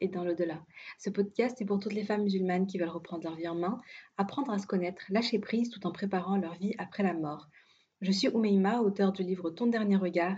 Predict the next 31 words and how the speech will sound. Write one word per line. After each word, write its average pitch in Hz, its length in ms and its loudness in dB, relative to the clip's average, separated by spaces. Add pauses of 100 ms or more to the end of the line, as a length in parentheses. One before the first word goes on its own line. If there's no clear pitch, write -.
(120)
et 196 60 0
si - 140 -10
le 233 80 0
jour 214 140 2
de 190 80 0
ta 180 160 0
mort 180 220 -2
devenait 180 260 -4
le 170 80 -4
plus 160 200 -14
beau 196 280 2
jour 202 160 4
de 180 80 0
ta 160 180 -6
vie, 190 280 -2 (460)
dans 240 200 4
lequel 196 460 2
je 190 140 -4
raconte 196 340 -4
l'histoire 185 400 -4 (100)
inspirante 202 640 0
de 185 140 -8
ma 170 160 -8
chère 196 440 -2
maman, 185 600 -6 (120)
qu'Allah 175 200 -8
lui 165 80 -14
fasse - 240 -14
miséricorde, 175 520 -6 (500)
et 220 80 6
surtout 208 500 -2